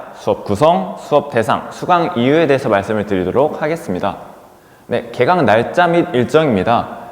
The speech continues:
개강은 일월 십일 일 수요일에 시작을 하여서 이월 십칠 일 금요일에 끝나게 됩니다. 주 이 회 수업, 수요일, 금요일 수업인데요.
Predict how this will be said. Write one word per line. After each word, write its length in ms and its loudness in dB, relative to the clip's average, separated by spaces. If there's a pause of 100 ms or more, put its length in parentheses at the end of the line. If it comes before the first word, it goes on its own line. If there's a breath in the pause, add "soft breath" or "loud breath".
(120)
개강은 560 2
일월 360 4
십일 300 0
일 160 6
수요일에 460 4
시작을 420 0
하여서 680 2
이월 280 4
십칠 300 -4
일 180 0
금요일에 480 0
끝나게 340 2
됩니다. 420 0 (440 loud breath)
주 200 4
이 220 4
회 160 6
수업, 340 -2
수요일, 460 4
금요일 340 2
수업인데요. 640 0